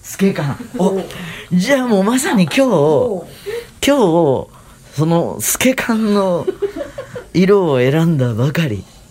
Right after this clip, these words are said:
Speaker 1: あのー、なんだ。琥珀みたいな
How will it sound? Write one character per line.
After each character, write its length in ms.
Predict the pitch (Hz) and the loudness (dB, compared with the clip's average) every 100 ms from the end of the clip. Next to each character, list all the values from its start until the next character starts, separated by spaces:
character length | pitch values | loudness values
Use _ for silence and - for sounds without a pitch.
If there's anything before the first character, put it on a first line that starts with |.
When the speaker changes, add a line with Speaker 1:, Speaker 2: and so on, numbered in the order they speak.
| - - - - - 110 | -20 -20 -20 -20 -18 -10
Speaker 1:
あ 100 | 98 | -8
の 680 | 95 90 92 78 69 71 - - - - - - - - - - | -6 -8 -8 -10 -12 -12 -14 -18 -20 -20 -20 -20 -20 -20 -18 -2
ー、 20 | |
な 80 | 117 | 0
ん 100 | 90 | 0
だ。 180 | 82 - - - - - - - - - - | -4 -8 -16 -20 -20 -20 -20 -20 -20 -20 -6
琥 120 | 156 | -2
珀 300 | 185 208 208 | -2 0 0
み 120 | 190 | 0
た 160 | 180 131 | -2 -4
い 60 | |
な 200 | 98 92 | -4 -8